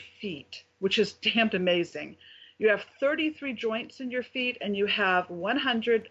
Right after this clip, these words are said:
actually, we think there may be, uh, two new ones that they're not sure about yet, one hundred muscles, tendons, and ligaments in your feet. So if there is an area where something can go wrong and will go wrong,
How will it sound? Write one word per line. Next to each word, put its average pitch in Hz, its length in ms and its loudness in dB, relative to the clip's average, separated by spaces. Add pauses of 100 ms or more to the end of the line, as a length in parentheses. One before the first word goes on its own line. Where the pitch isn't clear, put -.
actually, 202 340 -2
we 190 120 -4
think 196 220 -6 (280)
there 190 140 -2
may 185 180 -2
be, 175 320 -4 (480)
uh, 165 300 2
two 254 220 -2
new 220 200 4
ones 165 400 -2
that 170 160 -4
they're 170 100 0
not 170 260 -4
sure 190 200 2
about 170 280 4
yet, 170 340 2
one 196 180 -2
hundred 214 260 2
muscles, 220 640 0 (320)
tendons, 233 480 0
and 196 240 -2
ligaments 196 580 2
in 185 160 -4
your 190 100 -4
feet. 165 400 -6 (380)
So - 180 4
if 208 260 2
there 202 140 6
is 196 140 0
an 196 100 -4
area 226 400 4
where 190 120 0
something 170 380 -8
can 208 380 -6
go 269 160 2
wrong 254 400 2
and 175 240 -6
will 190 200 4
go 220 140 0
wrong, 208 400 0